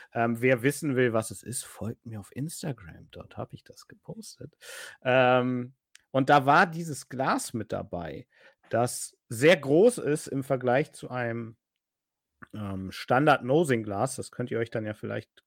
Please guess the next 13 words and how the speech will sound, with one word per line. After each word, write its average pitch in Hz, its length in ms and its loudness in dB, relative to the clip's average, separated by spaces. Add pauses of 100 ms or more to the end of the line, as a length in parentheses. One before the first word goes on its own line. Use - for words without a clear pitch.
ganz - 220 -8
gut 107 200 -12
vorstellen. 110 720 -6
Ich - 160 -18
halte 120 140 -10
die 120 60 -12
mal 110 220 -10
ungefähr 135 500 -6
auf 117 120 -8
die 131 100 -14
gleiche 117 400 -8
Höhe. 131 300 -4 (580)
Ähm, 123 760 2